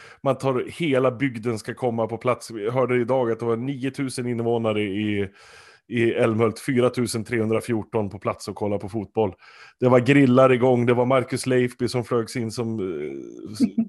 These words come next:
ortens son som fick vara speaker. Det var, eh, handklapper och det var jäkla härligt bemötande från alla håll och kanter. Alltså, precis det här vill jag, vill jag se i Svenska Cupen i de här omgångarna. Jag vill se de här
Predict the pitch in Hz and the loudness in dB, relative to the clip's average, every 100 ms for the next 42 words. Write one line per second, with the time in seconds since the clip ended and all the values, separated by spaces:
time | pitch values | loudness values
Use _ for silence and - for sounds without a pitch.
0 | - 131 - 135 117 - - 135 127 113 | 0 0 2 2 2 0 2 4 6 4
1 | 123 110 117 117 - 123 113 - 117 104 | 0 -4 0 -2 0 -2 -2 0 0 0
2 | - - - - - 123 123 117 113 87 | -2 -20 -20 -10 0 4 6 8 6 4
3 | 76 98 113 110 95 92 - 143 127 110 | -2 0 2 2 -2 -8 0 2 2 -2
4 | - 139 120 _ 127 120 120 117 120 117 | -2 -4 -4 _ -2 0 0 2 2 2
5 | 110 69 76 _ 123 131 - 131 123 110 | 0 -4 -10 _ -4 -4 -2 -2 0 0
6 | 110 117 117 117 - 107 104 113 110 107 | -2 -2 0 0 -2 -4 -4 -2 0 0
7 | 107 107 104 107 98 113 101 - - - | -2 -2 -2 -6 -4 -6 -8 -12 -20 -20
8 | - - _ _ - 147 254 - _ _ | -20 -20 _ _ -2 0 -2 -4 _ _
9 | _ - - - - - 220 - 233 175 | _ -10 -10 -10 -8 2 2 4 2 0
10 | - 127 131 113 110 110 - 120 113 104 | 2 4 6 4 6 4 4 0 2 2
11 | - 165 117 98 - 101 - 101 110 - | 0 -2 0 0 0 -2 -4 -6 -6 -4
12 | 101 101 101 101 98 113 107 98 107 143 | -2 0 0 0 0 0 0 -2 -2 -2
13 | 156 - 190 175 123 117 110 | -4 -4 4 6 6 6 4